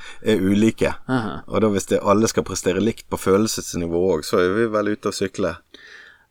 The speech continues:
Speaker 2: Ja, ja,
Speaker 1: Eller
Speaker 2: sant, og liksom på en måte at det skal ikke bli din feil, eller det skal ikke bli det barnet sin feil, sant? At
Speaker 1: Mm.
Speaker 2: det,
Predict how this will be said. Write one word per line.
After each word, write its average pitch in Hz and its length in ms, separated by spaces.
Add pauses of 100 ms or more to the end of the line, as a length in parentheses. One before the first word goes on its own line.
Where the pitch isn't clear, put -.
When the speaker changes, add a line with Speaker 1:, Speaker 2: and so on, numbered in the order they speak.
Speaker 2:
Ja, 175 300
ja, 180 200
Speaker 1:
Eller 214 100
Speaker 2:
sant, 208 220
og 190 100
liksom 185 280
på 156 80
en 151 80
måte 156 180
at 147 80
det 135 100
skal 160 140
ikke 131 180
bli 120 120
din 127 280
feil, - 540
eller 107 100
det 113 80
skal - 140
ikke 131 160
bli 120 80
det 123 220
barnet 127 440
sin - 180
feil, - 440
sant? - 320
At 120 80
Speaker 1:
Mm. 117 80
Speaker 2:
det, 127 240